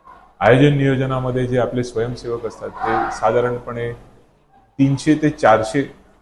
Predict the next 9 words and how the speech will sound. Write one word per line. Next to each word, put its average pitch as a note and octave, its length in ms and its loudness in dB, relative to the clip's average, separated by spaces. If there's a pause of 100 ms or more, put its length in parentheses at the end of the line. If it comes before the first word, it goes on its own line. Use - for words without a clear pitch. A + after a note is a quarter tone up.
(200)
स्पर्धक, A#2 500 0 (920)
विरार C#3+ 220 8
मेडिकल D3 380 4
असोसिएशनचे C3 760 -4
सर्व A#2 240 -2
डॉक्टर्स, G#2 720 -2 (800)
वसई C#3+ 220 2
विरार C#3 280 6
विभागातील B2+ 760 2